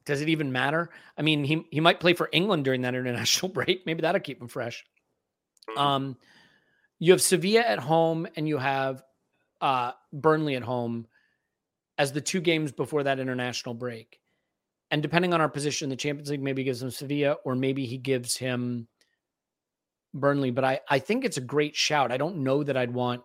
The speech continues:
Speaker 1: Ramsdale coming in for the Brentford game, not having seen any action since August. So, yeah, maybe.
Speaker 2: Yeah,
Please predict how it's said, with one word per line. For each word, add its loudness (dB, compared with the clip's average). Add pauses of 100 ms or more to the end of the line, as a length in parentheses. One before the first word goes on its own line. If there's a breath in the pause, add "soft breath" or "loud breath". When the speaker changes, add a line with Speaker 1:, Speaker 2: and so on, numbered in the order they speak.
(760)
Speaker 1:
Ramsdale 2
coming -2
in -4 (260)
for -6
the -2
Brentford -4
game, -2
not -2
having -4
seen -4
any 2
action -4
since -10
August. -6
So, -6
yeah, -4
maybe. -4 (800)
Speaker 2:
Yeah, -6